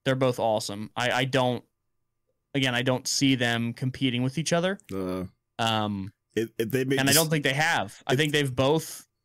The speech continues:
Speaker 1: I think, I, I think these handheld P Cs and the Switch have, have already proven that they coexist in, in the market very nicely.
Speaker 2: This might sound
Speaker 1: Um,
Speaker 2: crazy,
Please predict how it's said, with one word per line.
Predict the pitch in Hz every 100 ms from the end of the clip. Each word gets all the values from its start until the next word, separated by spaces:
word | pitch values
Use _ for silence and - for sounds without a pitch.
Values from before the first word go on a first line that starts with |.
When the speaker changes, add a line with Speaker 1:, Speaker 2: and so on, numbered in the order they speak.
| _
Speaker 1:
I | 139
think, | 135 156 -
I, |
I | 135 139
think | 139 170 165
these | 160 139
handheld | 147 160 175 170
P | 180 170
Cs | - 170 160
and | 135
the | 123
Switch | - 113 -
have, | 135 113 - _ _ _ _ _ -
have | 131 -
already | 143 160 160
proven | 143 160 151 135
that | 110
they | 127
coexist | 131 - 143 131 127 131 127
in, | 123 117 123
in | 117
the | 117
market | 117 117 - -
very | 117 120 117 110
nicely. | 107 101 - 101 113 _ _ _ - _
Speaker 2:
This | 120 -
might | 123 107
sound | 117 107
Speaker 1:
Um, | 101
Speaker 2:
crazy, | 113 113 120 113